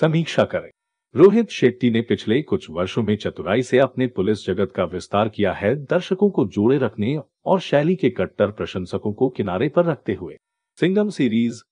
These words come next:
अजय देवगन द्वारा अभिनीत और फिर सिम्बा, रणवीर सिंह अभिनीत के बाद अब बहुत धूमधाम, ड्रामा और धमाकेदार थिएट्रिक्स के बीच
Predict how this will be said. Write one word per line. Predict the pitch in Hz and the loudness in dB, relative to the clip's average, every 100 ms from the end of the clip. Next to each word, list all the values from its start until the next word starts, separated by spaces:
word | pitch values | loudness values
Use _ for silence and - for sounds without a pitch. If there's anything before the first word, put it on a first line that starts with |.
| _ - | _ -4
अजय | 151 196 | 2 4
देवगन | 170 143 120 127 147 | 4 0 0 0 0
द्वारा | 104 95 95 | -2 0 0
अभिनीत | 95 - 90 95 101 147 - _ _ | 0 -4 -10 -6 -6 -6 -10 _ _
और | 160 196 | -2 0
फिर | 202 | 2
सिम्बा, | 196 131 98 92 123 156 _ _ _ 135 | 0 -2 -4 -2 -2 -4 _ _ _ 0
रणवीर | 185 185 208 | 2 2 -2
सिंह | - 117 95 | -2 -6 -6
अभिनीत | 95 85 131 160 _ _ _ | -10 -8 -8 -8 _ _ _
के | - | 4
बाद | 202 117 76 82 _ _ _ _ | 4 2 -2 -10 _ _ _ _
अब | 170 185 | 0 2
बहुत | 151 165 208 - | 2 2 0 -2
धूमधाम, | 104 120 101 104 151 143 _ _ _ _ | -6 -4 -2 0 0 -4 _ _ _ _
ड्रामा | 120 190 190 | 2 4 4
और | 202 208 | 0 0
धमाकेदार | 123 95 92 98 90 104 131 - | -2 -4 -4 -4 -2 -2 -2 -6
थिएट्रिक्स | 92 - 110 - | -8 -6 -8 -6
के | - | -8
बीच | - 104 147 - | -6 -6 -10 -12